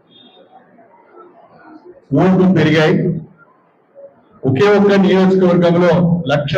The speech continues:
ఓట్లు పెరిగాయి. ఆ పెరిగిన ఓట్ల ద్వారానే పార్లమెంట్ సెగ్మెంట్ లో ఉన్న ఏడు అసెంబ్లీలో, ఆరు అసెంబ్లీల్లో ఒక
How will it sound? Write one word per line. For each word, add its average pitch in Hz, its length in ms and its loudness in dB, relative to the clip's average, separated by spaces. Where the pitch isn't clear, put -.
ఓట్లు 170 300 -2
పెరిగాయి. 139 360 0
ఆ - 0 -
పెరిగిన 185 340 0
ఓట్ల 170 280 0
ద్వారానే 147 400 0
పార్లమెంట్ 196 540 2
సెగ్మెంట్ 196 460 0
లో 190 60 2
ఉన్న 185 120 0
ఏడు 190 240 2
అసెంబ్లీలో, 170 480 -2
ఆరు 180 260 0
అసెంబ్లీల్లో 165 560 -2
ఒక 151 220 -2